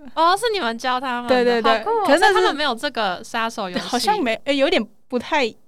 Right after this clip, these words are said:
Speaker 2: 对，有点不太一样。
Speaker 1: 嗯。
Speaker 2: 就是那时候还蛮好笑的，就是我们，因为我们没有牌，所以就是大家手牵手，
Speaker 1: 嗯。
Speaker 2: 然后把眼睛闭起来，然后就是杀手就是
Speaker 1: 有一个神指定吗？
Speaker 2: 对，对，对，然后就是我们是用那个压手指，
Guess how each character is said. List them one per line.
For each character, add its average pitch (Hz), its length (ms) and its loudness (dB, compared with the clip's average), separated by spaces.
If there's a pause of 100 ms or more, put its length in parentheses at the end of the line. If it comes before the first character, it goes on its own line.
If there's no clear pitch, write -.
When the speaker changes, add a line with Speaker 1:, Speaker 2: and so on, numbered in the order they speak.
(260)
Speaker 2:
对， 240 200 4
有 226 100 4
点 214 140 2
不 220 100 -6
太 247 160 -2
一 - 60 -10
样。 220 160 -8
Speaker 1:
嗯。 - 20 -8
Speaker 2:
就 254 80 0
是 220 380 -2
那 392 80 -2
时 370 100 0
候 339 60 -2
还 262 100 2
蛮 247 160 4
好 226 80 0
笑 254 140 0
的， 226 80 0
就 240 60 -6
是 302 100 -2
我 269 140 -2
们， 226 260 -8 (200)
因 302 100 -6
为 330 60 4
我 294 60 4
们 220 140 -2
没 214 120 -4
有 226 140 -2
牌， - 460 -16
所 - 220 -4
以 269 40 -2
就 269 120 -4
是 277 180 -4 (120)
大 269 120 -2
家 269 140 0
手 220 180 -8
牵 233 260 -8
手， - 240 -12 (160)
Speaker 1:
嗯。 247 220 -8
Speaker 2:
然 240 140 -2
后 254 80 2
把 247 160 -2
眼 220 100 -6
睛 233 120 -6
闭 233 200 -10
起 - 200 -14
来， - 240 -20 (180)
然 247 120 -2
后 254 60 2
就 277 160 -2
是 277 360 -2
杀 247 280 2
手 240 320 0
就 247 120 4
是 254 140 -4
Speaker 1:
有 262 40 0
一 254 40 2
个 247 60 2
神 226 320 -2
指 233 220 -8
定 220 240 -6
吗？ 196 400 -10
Speaker 2:
对， 254 140 0
对， 240 180 0
对， 226 200 -4
然 226 120 -4
后 240 60 -2
就 262 120 -10
是 277 200 -6 (180)
我 262 160 2
们 240 120 2
是 311 120 -2
用 320 160 4
那 311 120 2
个 226 300 0
压 262 240 2
手 220 300 -4
指， - 180 -16